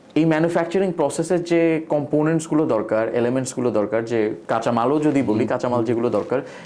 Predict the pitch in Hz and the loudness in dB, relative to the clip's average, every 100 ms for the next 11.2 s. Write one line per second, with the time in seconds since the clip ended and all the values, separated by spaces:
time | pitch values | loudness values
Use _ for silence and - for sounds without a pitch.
0 | - 143 165 180 180 190 165 170 127 127 | -4 0 2 2 2 0 2 0 2 0
1 | 175 185 185 202 139 127 139 131 127 135 | 2 0 0 -2 -2 -2 -2 0 -2 -2
2 | 143 131 151 - 104 - 90 - - - | -2 0 0 0 -4 -4 -6 -8 -12 -20
3 | - - - - - - - 170 214 208 | -20 -20 -20 -20 -20 -16 -4 -2 0 2
4 | 214 214 156 143 143 151 160 160 156 131 | 0 -2 -4 -4 -4 -2 0 0 -4 -6
5 | 127 123 120 156 139 143 147 139 139 139 | -6 -6 -4 -4 0 0 0 -2 0 -2
6 | 139 156 151 151 143 147 110 127 139 127 | -2 -2 -2 -4 -6 -6 -2 -2 -2 -4
7 | 107 107 110 107 104 120 131 135 123 107 | -8 -10 -6 -6 -4 -2 0 0 -4 -8
8 | 110 110 104 92 92 110 131 151 151 151 | -8 -8 -8 -10 -12 -4 -2 0 0 0
9 | 156 156 135 131 127 131 123 131 135 151 | 0 -2 -2 -2 -2 -4 -6 -8 -6 -6
10 | 147 - 110 - 131 123 123 120 113 110 | -8 -12 -10 -4 -2 -2 -4 -6 -8 -8
11 | - 104 | -8 -10